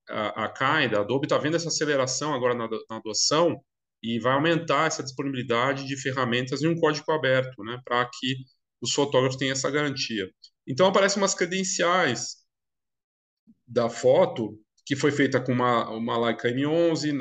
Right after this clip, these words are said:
qual a data, quem produziu e quem foi o, o autor. E isso é uma coisa que não tinha com a fotografia digital antes, não da forma como eles estão construindo aqui.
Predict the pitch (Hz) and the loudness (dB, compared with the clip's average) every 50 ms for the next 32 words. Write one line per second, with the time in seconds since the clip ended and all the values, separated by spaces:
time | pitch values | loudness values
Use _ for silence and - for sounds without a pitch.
0 | 123 - - 131 127 131 127 123 131 127 135 143 151 151 151 - 156 147 139 139 | -4 0 4 4 6 6 4 2 2 2 2 2 0 -2 -2 -2 -4 -4 -4 -4
1 | _ _ _ _ _ _ _ _ _ _ _ _ _ - - 139 139 135 131 135 | _ _ _ _ _ _ _ _ _ _ _ _ _ -8 -4 -4 -2 -2 -4 -8
2 | 135 - - 131 131 131 135 127 - - 117 135 151 160 160 160 160 156 151 - | -12 -12 -8 -8 -4 -4 -4 -2 -4 -4 -2 0 0 0 0 -2 -4 -4 -4 -2
3 | - 165 165 165 165 165 156 - 147 147 151 147 151 - - 139 135 123 123 127 | 0 0 2 2 2 0 0 0 0 0 2 2 0 0 0 2 2 2 0 -2
4 | - _ _ _ _ _ _ _ _ - 120 123 135 147 143 - - 160 165 - | -10 _ _ _ _ _ _ _ _ -10 -6 -2 -2 -2 -2 -2 -4 -4 -2 0
5 | - 143 147 147 147 156 151 147 131 127 - 156 160 160 170 - - 107 101 92 | 2 2 2 2 0 0 0 0 -2 -2 -2 -2 -2 -2 -4 -8 -6 -8 -6 -6
6 | - - 190 208 196 135 110 - 123 113 - - 127 117 113 - 117 110 107 113 | -6 -4 -4 -2 -2 -2 -2 -2 -4 -4 -4 -4 -4 -4 -2 -4 -6 -6 -6 -6
7 | - - 123 123 120 135 143 143 - - - - _ _ _ _ - 131 151 165 | -2 0 2 2 4 2 2 0 -4 -8 -10 -14 _ _ _ _ -2 0 2 4
8 | 170 165 - 165 156 156 - 165 160 151 151 160 160 151 151 165 160 - - 165 | 4 4 2 2 0 0 -2 -2 -2 -2 -2 -2 -4 -4 -2 -4 -6 -6 -4 -4
9 | 165 170 175 170 - - - 104 - | -2 0 -2 -2 -2 -4 -8 -8 -8